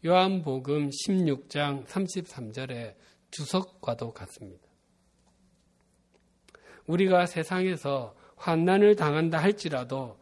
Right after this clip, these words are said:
담대할 수 있는 것은 우리가 믿는 주님이 세상을 이기신 분이시기 때문입니다.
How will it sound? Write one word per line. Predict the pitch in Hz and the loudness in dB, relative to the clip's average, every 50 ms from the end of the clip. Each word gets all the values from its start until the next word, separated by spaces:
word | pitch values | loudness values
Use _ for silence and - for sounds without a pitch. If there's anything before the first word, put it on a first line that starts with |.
| _ - - _ _ _ - | _ -20 -20 _ _ _ -12
담대할 | - - 165 165 160 165 180 190 202 220 233 | -8 -6 -4 -2 -2 0 2 2 2 2 0
수 | 226 - - 190 | -2 -4 -6 -6
있는 | 156 147 156 165 170 | -4 -4 -4 -4 -4
것은 | 143 117 110 - - 139 131 120 110 101 - _ _ _ _ - _ _ _ _ _ | -6 -6 -8 -8 -6 -6 -6 -6 -8 -12 -18 _ _ _ _ -20 _ _ _ _ _
우리가 | - 175 180 185 214 226 220 220 208 | -6 -2 -2 0 2 4 6 6 6
믿는 | 208 180 143 131 131 131 143 156 160 165 160 - | 6 4 0 -2 -2 -2 -2 -2 -2 -4 -4 -6
주님이 | - - - 226 247 262 220 147 127 131 139 127 104 92 - _ _ _ _ _ | -8 -4 2 6 6 6 6 4 0 -2 -4 -4 -6 -10 -16 _ _ _ _ _
세상을 | - - - 151 160 139 156 160 151 147 151 156 151 151 147 - _ | -18 -12 -8 -8 -4 -2 0 0 0 2 0 0 0 -2 -6 -8 _
이기신 | - 220 233 220 233 214 196 - - 196 180 175 165 160 - _ _ - | -6 -4 -4 -2 -2 -4 -4 -4 -4 -4 -4 -4 -4 -6 -10 _ _ -12
분이시기 | - 170 170 165 170 160 - - 151 139 147 156 147 143 - | -8 -6 -4 -4 -4 -6 -6 -8 -10 -8 -8 -8 -8 -10 -10
때문입니다. | - 147 151 156 156 147 135 123 117 110 107 - 104 107 | -10 -8 -6 -6 -6 -6 -6 -8 -10 -12 -14 -18 -20 -20